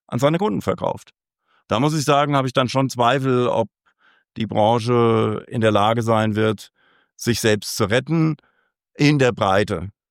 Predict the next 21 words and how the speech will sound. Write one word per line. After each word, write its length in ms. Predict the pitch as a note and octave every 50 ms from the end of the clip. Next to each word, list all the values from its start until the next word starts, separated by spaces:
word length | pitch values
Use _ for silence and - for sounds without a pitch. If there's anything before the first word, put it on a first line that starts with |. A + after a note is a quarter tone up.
| _ _ _
Oder 520 | - D3+ D3+ E3 F3 F3+ E3+ D#3 D3+ C#3 A#2
ob 180 | C3 C3 -
wir, 640 | - B2+ A#2+ A#2 A#2 A2+ A2 G#2+ G#2 - - - - - -
ob 480 | E2 - G2+ G#2 - - - A2 -
wir 160 | - B2 A#2+ A2
das, 160 | A#2 A#2 G#2 - - - - -
ob 300 | A#2+ - - - - -
wir 80 | B2+
hier 240 | A2 A2+ B2+ C3 A#2+ - -
nur 300 | D3 B2 A#2 A#2+ C3 C3
von 180 | A2+ A#2+ A#2+ A2+
einer, 140 | A2 G#2+ F#2+ _ _ - - A#2 A2+ G#2+ G2
von 220 | - - A#2 A2 G#2+
einer 300 | G#2+ G#2 G#2 G2+ F#2+ F2+
kleinen 500 | - - A#2+ A#2 B2 C#3 C#3 C3+ C3 A#2+
Gruppe 340 | A#2+ B2+ B2+ B2+ B2+ A#2+
von 520 | G#2 - A#2+ A#2+ A2+ A2+ A2+ G#2+ G#2+ G#2 G2 _ _ _ - _ _ -
klar 260 | - A#2+ A2+ A#2 B2+
denkenden 480 | A#2 A#2+ A#2+ A#2 - - A2 G#2+ G2+
Menschen 340 | G#2 A2+ B2+ D3 B2+ D3 C#3+
sprechen, 580 | A#2+ - - B2 B2 B2 A2+ A#2+ A#2 A#2 A2+